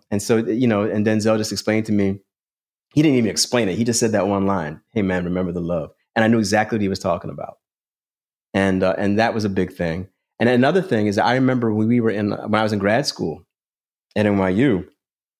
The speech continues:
and I was playing, uh, a just sh-, short scene study, uh, Valmont in, uh, Dangerous Liaisons. And, you know, that's the John Malkovich character. And he's very, very, you know, sexual and very kind of, you know,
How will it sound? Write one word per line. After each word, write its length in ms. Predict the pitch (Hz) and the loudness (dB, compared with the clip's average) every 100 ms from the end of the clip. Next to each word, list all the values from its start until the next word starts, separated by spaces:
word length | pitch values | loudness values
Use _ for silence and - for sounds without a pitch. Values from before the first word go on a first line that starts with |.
| _ _ _ - | _ _ _ -2
and 80 | 110 | 0
I 40 | |
was 120 | 107 - | 0 0
playing, 420 | 127 120 113 - | 0 2 0 0
uh, 460 | 95 92 90 87 - _ _ _ _ _ _ _ _ | 0 0 0 -2 -8 _ _ _ _ _ _ _ _
a 60 | 123 | -2
just 200 | 120 127 | 0 0
sh-, 240 | - - | -2 -2
short 240 | - 165 151 | 2 2 2
scene 220 | 135 120 | 2 0
study, 420 | 120 92 76 80 - _ _ _ _ - | 0 -2 -2 -8 -16 _ _ _ _ -2
uh, 340 | 104 98 98 - | 2 2 0 -4
Valmont 680 | 107 110 110 117 85 - 98 | 0 2 2 0 -2 -6 -4
in, 120 | 92 | -2
uh, 100 | 90 | 0
Dangerous 340 | 104 104 95 | 0 0 0
Liaisons. 640 | 98 101 95 78 - - - _ _ _ _ | 0 2 0 -4 -8 -16 -20 _ _ _ _
And, 320 | 104 98 95 - | 0 0 -2 -2
you 100 | 117 | 0
know, 280 | 90 82 - | 0 -2 0
that's 160 | 117 - | 0 0
the 120 | 107 | -2
John 360 | 104 104 110 104 | -2 0 0 2
Malkovich 400 | 104 101 98 - | -2 -2 -6 0
character. 340 | 98 87 90 | 0 0 -2
And 100 | 90 | -6
he's 140 | 98 | -6
very, 360 | 101 123 110 98 | 0 0 2 -2
very, 400 | 95 92 90 92 _ _ _ _ _ _ - | -2 -2 -4 -10 _ _ _ _ _ _ -2
you 80 | 98 | 0
know, 260 | 92 85 - | 0 -2 -4
sexual 720 | - - - 107 92 82 80 | -2 -2 -2 -2 0 -2 -4
and 220 | 78 87 | -8 -6
very 220 | 95 92 | -2 -2
kind 360 | 95 101 92 87 | -2 -2 -2 -2
of, 120 | 90 | -6
you 120 | 101 | -2
know, 320 | 92 80 78 | -2 -2 -6